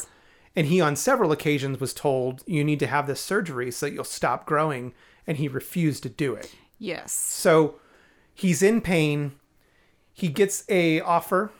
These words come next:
Speaker 2: to go act in a very certain movie
Speaker 1: Mm.
Speaker 2: in nineteen eighty-seven.
Speaker 1: We'll get to it.
Speaker 2: And while he's off shooting that movie,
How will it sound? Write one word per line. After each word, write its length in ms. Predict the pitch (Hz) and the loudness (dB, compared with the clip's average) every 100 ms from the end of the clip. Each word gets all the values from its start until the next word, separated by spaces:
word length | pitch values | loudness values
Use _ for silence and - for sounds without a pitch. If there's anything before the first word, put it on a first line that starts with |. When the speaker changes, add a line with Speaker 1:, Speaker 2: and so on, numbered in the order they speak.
| _ | _
Speaker 2:
to 120 | - 170 | -8 -2
go 340 | 156 139 156 | 2 2 2
act 340 | 156 139 - | 0 -2 -4
in 140 | 170 151 | -2 -2
a 40 | |
very 280 | 139 139 143 | 0 2 0
certain 380 | 139 165 160 160 | 0 -2 0 -2
movie 460 | 156 147 147 185 - _ _ _ _ _ 190 | 0 0 0 -4 -8 _ _ _ _ _ -14
Speaker 1:
Mm. 380 | 185 196 190 185 | -10 -10 -4 0
Speaker 2:
in 320 | 156 135 131 | 2 0 -2
nineteen 500 | 127 143 - 196 233 | -2 -4 -4 -2 -2
eighty-seven. 800 | 151 151 180 - 131 120 127 165 | -2 -2 -2 2 2 0 -4 -2
Speaker 1:
We'll 160 | 214 | -2
get 220 | 247 226 - | 0 -2 -2
to 200 | 170 156 | -4 -2
it. 240 | 165 - - _ _ - - - - 202 | -4 -6 -12 _ _ -20 -20 -20 -4 2
Speaker 2:
And 380 | 165 160 156 - - _ _ | 4 4 2 -2 -14 _ _
while 340 | 196 165 170 196 | 2 4 4 4
he's 460 | 170 202 170 - - _ _ | 0 0 -2 -6 -12 _ _
off 420 | 160 160 - - - | 2 2 0 -6 -8
shooting 400 | - 185 160 151 | 0 2 2 2
that 240 | 143 135 | 0 0
movie, 600 | 156 233 202 120 131 - | 2 2 0 -6 -8 -14